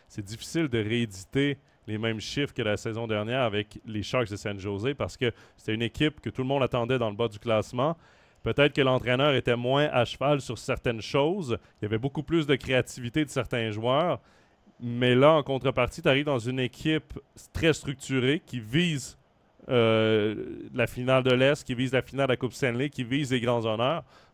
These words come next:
Ben là, automatiquement, t'as un système de jeu beaucoup plus strict, t'as des exigences particulières de l'entraîneur,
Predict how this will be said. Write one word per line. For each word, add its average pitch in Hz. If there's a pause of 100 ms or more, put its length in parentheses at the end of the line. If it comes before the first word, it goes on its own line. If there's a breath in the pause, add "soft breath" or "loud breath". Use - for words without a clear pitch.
Ben 113
là, 127
automatiquement, 123
t'as 113
un 95
système 113
de 110
jeu 127
beaucoup 113
plus 104
strict, 127
t'as 107
des 101
exigences 127
particulières 123
de 110
l'entraîneur, 107